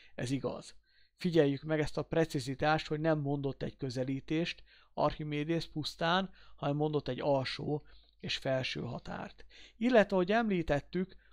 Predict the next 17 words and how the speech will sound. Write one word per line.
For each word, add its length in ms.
Archimédésznél 920
bukkan 460
föl 200
először 600
a 100
tízes 400
alapú 340
helyértékes 920
jelölésnek 760
a 80
gondolata, 840
de 140
aztán 300
ő 100
nem 200
vitte 300
végig 580